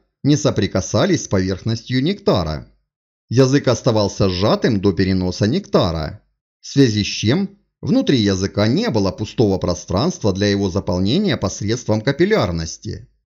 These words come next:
Это подтвердили и эксперименты при помощи эластичной гидродинамической модели для принудительного наполнения нектаром. Против модели капиллярности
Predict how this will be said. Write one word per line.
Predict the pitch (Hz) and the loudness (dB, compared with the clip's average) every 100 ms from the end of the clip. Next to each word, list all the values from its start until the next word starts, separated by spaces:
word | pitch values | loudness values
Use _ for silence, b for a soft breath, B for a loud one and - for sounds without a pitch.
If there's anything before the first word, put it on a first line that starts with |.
| _ _ _ _ - | _ _ _ _ 0
Это | 202 139 | 2 2
подтвердили | 147 143 147 156 147 123 | 0 0 2 2 2 0
и | 127 135 131 | 0 2 2
эксперименты | 104 - 110 95 92 92 170 175 87 85 - _ _ _ | 0 -2 0 2 0 0 -2 -2 -2 -4 -10 _ _ _
при | - 131 | 0 2
помощи | 151 127 113 - | 2 0 0 -2
эластичной | 101 98 - 139 190 131 101 | -2 -2 -4 -6 -2 0 0
гидродинамической | 98 101 101 95 92 98 101 101 - 107 | 0 0 0 0 0 -2 -4 -6 0 0
модели | 147 202 185 98 82 80 - _ _ | 2 2 2 0 -2 -8 -14 _ _
для | - 104 127 | -4 0 2
принудительного | 123 113 104 95 170 180 123 101 | 2 2 2 0 0 2 2 0
наполнения | 95 92 90 95 92 98 113 | 0 0 0 0 0 0 0
нектаром. | 165 202 - 120 82 76 - - _ _ _ _ _ _ _ _ _ - | -2 -2 0 0 0 -4 -8 -16 _ _ _ _ _ _ _ _ _ 2
Против | 165 175 190 | 2 4 4
модели | 208 196 135 | 4 4 4
капиллярности | 110 113 104 92 113 180 117 - - 82 | 4 2 2 2 2 2 0 -4 -4 -6